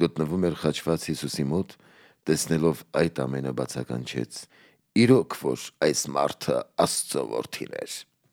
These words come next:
Հիսուսը մահացավ ուրբաթ երեկոյան, և քանի որ հրեաների մոտ տոն էր, և նրանք մեռելներին թաղում էին մինչև արևածագը, այդ պատճառով հրեա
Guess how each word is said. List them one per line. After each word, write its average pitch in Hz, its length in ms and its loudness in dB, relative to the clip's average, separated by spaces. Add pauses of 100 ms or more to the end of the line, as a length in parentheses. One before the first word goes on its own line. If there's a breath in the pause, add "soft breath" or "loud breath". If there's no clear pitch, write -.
(880)
Հիսուսը 127 400 4
մահացավ 101 640 0
ուրբաթ - 460 -8
երեկոյան, 62 580 -2 (840 soft breath)
և 95 180 6
քանի 117 240 6
որ 120 240 4 (240)
հրեաների 95 440 6 (120)
մոտ 82 160 -2
տոն 113 320 0
էր, - 180 -10 (440 loud breath)
և 92 260 4
նրանք 101 420 4 (120)
մեռելներին 87 640 6
թաղում 80 400 2
էին 73 240 2
մինչև 73 400 -4
արևածագը, 71 880 -2 (500 soft breath)
այդ 135 280 12
պատճառով 127 640 6 (380 soft breath)
հրեա 95 360 10